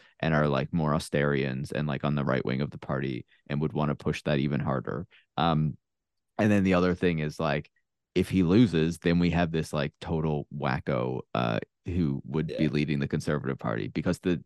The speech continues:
Speaker 1: the New Democrats are not gonna win government. Like, that's just not happening. It's never happened before.
Speaker 2: Wait,
Speaker 1: Um,
Speaker 2: so, um,
Speaker 1: and
Speaker 2: do you, do you think Trudeau can win it, though? Like, do you think he's got the juice, or do you think people are,
Speaker 1: I
Speaker 2: like,
Speaker 1: do.
Speaker 2: "Shit"?
Speaker 1: He's, he's a really good campaigner.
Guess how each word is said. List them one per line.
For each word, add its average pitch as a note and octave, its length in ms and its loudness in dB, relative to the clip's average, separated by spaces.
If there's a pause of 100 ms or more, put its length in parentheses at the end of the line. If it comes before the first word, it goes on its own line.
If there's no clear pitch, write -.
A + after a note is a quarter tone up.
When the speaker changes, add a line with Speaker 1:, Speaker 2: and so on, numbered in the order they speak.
Speaker 1:
the E2+ 140 2
New F#2+ 120 4
Democrats F2 460 4
are E2+ 60 0
not C2 240 -2
gonna C2+ 180 -4
win C2 220 -4
government. - 340 -6
Like, - 120 -6
that's - 200 -4
just C#2 160 -6
not A#1+ 200 -2
happening. A1 360 -4
It's A#1 140 -8
never B1 240 -2
happened - 320 -6
before. - 480 -8 (320)
Speaker 2:
Wait, C#2 80 2
Speaker 1:
Um, B1 140 2
Speaker 2:
so, A#1+ 200 -6
um, D3+ 60 0
Speaker 1:
and - 260 -4
Speaker 2:
do - 180 -10
you, C#3 100 -8
do B2+ 120 -6
you F#3+ 80 0
think D4+ 220 -4
Trudeau F#3 260 4
can D#3+ 160 -2
win A#2 140 2
it, C#3 100 -4
though? C#3+ 300 -2
Like, B2+ 100 -8
do - 80 -4
you C3+ 60 0
think E3+ 160 -4
he's C#3+ 100 -2
got C#3 200 0
the C3 60 0
juice, B2 380 -2
or - 60 -6
do A2+ 80 0
you A#2 60 2
think A#2 180 -4
people G#2 200 0
are, A2+ 40 8
Speaker 1:
I A#2 40 8
Speaker 2:
like, - 80 2
Speaker 1:
do. F2 300 4 (100)
Speaker 2:
"Shit"? - 300 -6 (240)
Speaker 1:
He's, B2+ 340 4 (100)
he's B2+ 200 2
a A#2 80 6
really A#2 460 8
good G#2+ 200 6
campaigner. F#2+ 600 2